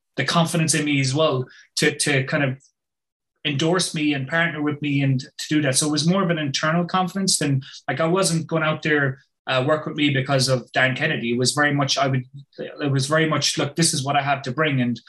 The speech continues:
was, like, more of an internal confidence. So I, I think absolutely I could have, especially, like, nowadays, things are so much different that it's not so much about,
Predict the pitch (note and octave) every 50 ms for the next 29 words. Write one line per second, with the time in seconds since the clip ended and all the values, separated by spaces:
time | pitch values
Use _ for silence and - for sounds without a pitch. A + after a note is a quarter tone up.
0 | - - - - - D3 C#3 D#3 D3 C#3+ D#3+ E3 E3+ F3 E3 E3 D3+ D3 C#3 -
1 | - D3+ D3 D3 C#3+ C#3 - D3+ D3 D3 - D3+ C#3+ - D3 C#3+ C#3+ D3+ E3+ F3+
2 | - F3+ - - G#3 G3+ G3+ G3 G3 - - D#3 D#3 E3 E3+ E3+ F3+ F3 E3+ -
3 | F#3+ F3+ F3 D3+ D3 - - G3 G3+ - - F#3 E3 E3 D3 C3+ - _ _ -
4 | - _ _ _ _ _ - D3 C#3+ C3 - D#3 D3+ D#3 E3+ F#3 G3+ G3+ A3+ B3
5 | C4+ A#3 F#3 - - - - F#3 F3 E3 D#3 C#3+ C3+ - - E3+ D#3 D3 D3 -
6 | - E3 D#3+ - D#3 C#3 C3 C#3+ C#3 C3 C3 - _ _ _ _ _ - C3 -
7 | F3+ F3 E3+ - - F3 E3 D#3+ D#3+ - D3+ C#3+ C3+ C#3+ C#3 C3+ C3 -